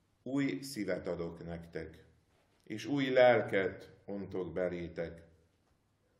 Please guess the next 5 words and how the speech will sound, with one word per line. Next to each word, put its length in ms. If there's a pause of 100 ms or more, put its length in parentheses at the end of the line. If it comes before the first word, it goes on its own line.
(140)
Az 220
én 260
lelkemet 800 (200)
ontom 500
belétek.” 640